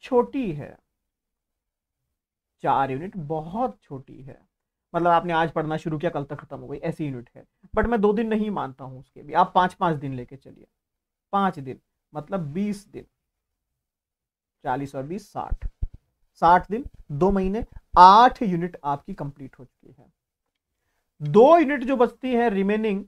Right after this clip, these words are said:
जैसे मान लीजिए मैं कह दूं लॉजिक्स की है या फिर ऐसी यूनिट्स जो, जिसके बारे में कई बार कन्फ्यूजन रहती है, वो ईजी भी है लेकिन टफ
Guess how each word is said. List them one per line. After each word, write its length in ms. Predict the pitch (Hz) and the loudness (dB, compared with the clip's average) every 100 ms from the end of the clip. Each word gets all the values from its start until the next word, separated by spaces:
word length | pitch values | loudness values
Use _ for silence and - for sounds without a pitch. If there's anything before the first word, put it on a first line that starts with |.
| _ | _
जैसे 180 | 175 180 | -10 -4
मान 200 | 180 170 | -2 -2
लीजिए 180 | 165 175 | -2 -2
मैं 140 | 170 | -2
कह 100 | 160 | -4
दूं 120 | 156 | -4
लॉजिक्स 380 | 156 147 147 151 | -2 -2 -4 -8
की 200 | - 135 | -14 -12
है 220 | 135 127 | -10 -10
या 120 | 131 139 | -8 -8
फिर 160 | 180 | -6
ऐसी 220 | 170 190 | -6 -4
यूनिट्स 280 | 226 226 220 | -4 -6 -6
जो, 220 | 202 240 - _ _ | -4 -6 -6 _ _
जिसके 200 | 214 - | -12 -2
बारे 200 | 226 226 | 2 2
में 100 | 226 | 2
कई 80 | 226 | 2
बार 120 | 226 | 0
कन्फ्यूजन 480 | 233 202 202 214 208 | 0 0 0 0 -2
रहती 360 | 160 139 139 143 | -2 -4 -6 -8
है, 160 | 143 | -6
वो 120 | 156 180 | -6 -2
ईजी 260 | 208 196 214 | 2 2 2
भी 200 | 208 202 | 0 0
है 140 | 180 | 2
लेकिन 240 | 185 196 | 0 -2
टफ 220 | 208 185 | 0 -2